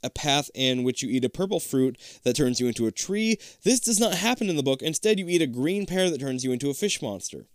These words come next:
Um, and finally, the advertisement also mentions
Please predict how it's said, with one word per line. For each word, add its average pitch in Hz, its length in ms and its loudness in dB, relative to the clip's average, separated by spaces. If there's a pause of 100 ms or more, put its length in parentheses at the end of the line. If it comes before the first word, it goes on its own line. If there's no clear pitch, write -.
(880)
Um, 127 720 4 (460)
and 123 80 -4
finally, 139 300 4
the 123 120 2
advertisement 135 760 0
also 127 380 2
mentions 117 800 -2